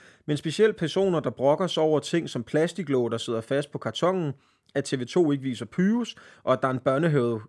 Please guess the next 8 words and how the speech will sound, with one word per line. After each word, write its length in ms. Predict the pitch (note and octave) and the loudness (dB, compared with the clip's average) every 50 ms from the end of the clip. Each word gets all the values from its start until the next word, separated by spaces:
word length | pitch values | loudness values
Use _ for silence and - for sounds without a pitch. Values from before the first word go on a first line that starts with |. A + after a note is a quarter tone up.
| _ - | _ -4
der 80 | C3+ B2+ | -2 -2
laver 160 | B2 A#2 A2+ - | 0 -2 -4 -6
kyllingpølsehorn. 1000 | - - D#3 D3+ C#3+ D#3 D#3 - - B2+ A2 G#2 - A2 G2 G#2 G#2+ A2 - - - - - - - - | -6 -2 0 0 0 0 -2 -2 -4 -6 -6 -6 -6 -6 -6 -4 -6 -6 -6 -10 -18 -20 -20 -20 -8 -2
Nogle 180 | D3+ E3+ F#3+ | 0 0 4
gange 220 | F#3 F3 E3 F#3 F3+ | 4 4 4 4 0
tror 200 | - F#3 F#3 E3 | 2 4 4 4
jeg 100 | C#3+ - | 4 4
faktisk, 600 | - C#3 C#3+ D3 - - E3+ D#3 - - _ | 2 0 0 0 0 -4 -8 -8 -8 -10 _